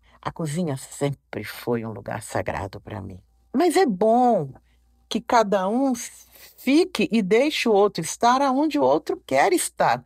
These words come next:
Porque mesmo que o outro não esteja bem lá aonde ele está, é preciso uma força dele pra ele sair dali. Ninguém pode responder o outro. Meu psiquiatra me ensinou isso. Só você pode dizer sim ou não, mesmo que lhe custe.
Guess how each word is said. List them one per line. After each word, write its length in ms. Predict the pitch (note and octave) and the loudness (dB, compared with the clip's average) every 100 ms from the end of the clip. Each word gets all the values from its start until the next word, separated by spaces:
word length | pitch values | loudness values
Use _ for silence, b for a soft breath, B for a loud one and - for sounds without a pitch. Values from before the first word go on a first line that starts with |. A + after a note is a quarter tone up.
| B - | B -6
Porque 220 | - E4+ | 0 2
mesmo 300 | F#4+ F#4+ G#4 | 4 2 2
que 100 | E4+ | 4
o 60 | |
outro 260 | C#4+ C4 B3 | 4 4 2
não 140 | A#3 | 2
esteja 400 | A3+ - G#3+ G3 | 0 0 2 2
bem 220 | F3+ G3 G3 | 0 0 0
lá 320 | F#3+ F#3 - | 2 0 2
aonde 340 | F#3 G3 G3+ E3+ | 0 0 -2 -4
ele 120 | D#3+ | -6
está, 340 | - C4 D#4+ - | -2 0 0 -2
é 100 | - | -2
preciso 340 | A#3+ - D4+ D4+ | -2 -2 0 2
uma 160 | C#4+ | 0
força 420 | C4+ C#4 C#4+ - C#4+ | 0 0 0 0 -4
dele 500 | F#3 A#3 C#4+ E4+ F#4 | 0 2 4 4 2
pra 220 | G#3+ F#3+ | 0 0
ele 140 | D#3+ | -2
sair 260 | D3+ D3+ D#3 | -2 0 2
dali. 340 | D3 C3+ B2+ - _ | 0 -2 -8 -14 _
Ninguém 380 | C4 D#4 C#4 D4+ | 0 2 2 2
pode 280 | D4 B3+ A#3+ | 4 2 4
responder 580 | B3+ A#3+ A#3+ A3 G#3+ B3 | 0 0 -2 0 2 2
o 40 | |
outro. 200 | G#3+ G#3 | 2 2
Meu 100 | G#3 | -2
psiquiatra 640 | - - - A#3+ D4 G4 F4 | -2 -4 2 4 4 4 2
me 80 | |
ensinou 420 | B3+ - G#3+ G3 E3 | 0 0 -2 -2 -2
isso. 300 | C#3+ D3 C#3+ | -6 -8 -10
Só 400 | - - F3 F#3 | -12 -2 2 4
você 480 | F#3+ F#3+ - F3+ F3+ | 2 -2 -2 -2 -2
pode 260 | F3+ F3 F3 | 0 -2 -2
dizer 380 | E3+ D#3+ F3+ E3 | -4 -2 -2 -4
sim 320 | - G#3+ A#3+ | -4 -2 2
ou 140 | B3 | 2
não, 200 | G#3 A#2+ - _ - | 2 -2 -6 _ -6
mesmo 360 | E3+ D#3 D#3 | -2 0 -2
que 100 | F3+ | -2
lhe 120 | A#3+ E4 | -2 -2
custe. 540 | - F#3 - - | -4 -8 -8 -10